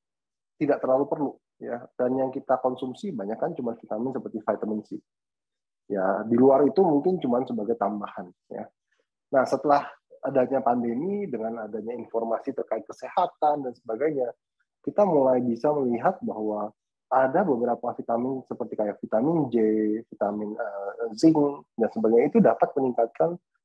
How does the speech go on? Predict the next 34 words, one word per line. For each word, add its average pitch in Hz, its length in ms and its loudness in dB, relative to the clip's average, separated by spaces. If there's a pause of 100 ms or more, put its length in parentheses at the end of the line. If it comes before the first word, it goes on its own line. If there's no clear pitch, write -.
daya 113 160 2
tahan 127 240 2
tubuh. 107 300 0 (680)
Ya, 117 240 4
sehingga 131 720 4
kita - 160 -8
merasa 147 480 -6
bahwa 104 480 -10 (480)
consumer 143 480 0
sekarang 147 400 0
tuh 214 80 0 (140)
lebih, 113 240 -4 (180)
kita 131 160 -2
lihat 151 160 -2
mungkin 147 240 -2
lebih 120 220 0
melek 113 260 -2
mata 113 320 0
dan 123 240 -2
bisa 123 160 -4
melihat 139 400 -4
bahwa 104 320 -6 (540)
ada 147 240 4
beberapa 117 480 2
produk 110 400 -2
yang 117 160 0
dibutuhkan 110 480 -2
untuk 120 240 -4
bisa 120 240 0
meningkatkan, 117 720 -2
eh, 98 300 -8 (100)
imun 104 160 -20
sistem - 320 -10
mereka. 92 320 -16